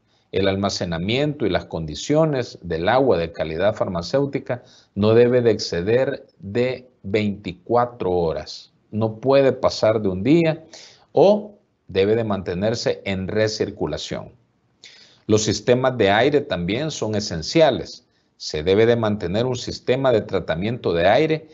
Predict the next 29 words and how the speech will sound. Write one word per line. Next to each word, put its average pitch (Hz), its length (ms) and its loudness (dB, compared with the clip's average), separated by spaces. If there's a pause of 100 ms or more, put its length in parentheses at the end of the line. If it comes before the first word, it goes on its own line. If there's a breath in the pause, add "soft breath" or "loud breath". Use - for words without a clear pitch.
(260 loud breath)
que 104 100 0
evite 117 380 0
el 104 160 0
riesgo 143 600 0
de 104 260 -2
contaminación 95 1200 -6
física, 202 760 0 (440)
química 196 760 0 (160)
y 95 160 0
biológica 139 840 0 (240 soft breath)
de 180 160 0
los 87 240 0
productos 123 800 -2
y 107 120 -2
las 98 200 -4
personas. - 720 -10 (280)
Ya 90 140 0
habíamos 104 400 4
hablado 104 380 6
acerca 104 540 -4
de 90 100 0
esos 104 240 -2
riesgos 113 440 2
de 87 120 -4
contaminación 87 800 -6
previamente 104 720 0 (520 loud breath)
y 110 120 4
es 120 60 6
necesario 117 760 0